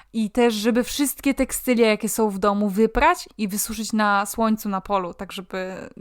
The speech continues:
nabrało ładnego, ładnego zapachu wiatru. I ostatnio zrobiliśmy sobie też małe przemeblowanie i podjęliśmy męską decyzję,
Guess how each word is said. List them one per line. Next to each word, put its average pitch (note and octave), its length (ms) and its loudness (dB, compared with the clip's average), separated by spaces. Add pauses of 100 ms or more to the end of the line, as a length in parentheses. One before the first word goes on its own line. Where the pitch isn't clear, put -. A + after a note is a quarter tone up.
(220)
nabrało G3 640 0
ładnego, F#3+ 680 -4
ładnego G3 380 -4
zapachu G3 440 -6
wiatru. G3+ 440 -2 (1160)
I B3+ 120 -4
ostatnio F4+ 360 0
zrobiliśmy C4 400 4
sobie A#3+ 180 -2
też - 180 -2
małe G#3+ 280 6
przemeblowanie G3+ 880 -2 (760)
i A3+ 100 0
podjęliśmy C4 600 4
męską D#4+ 400 2
decyzję, G3+ 580 -4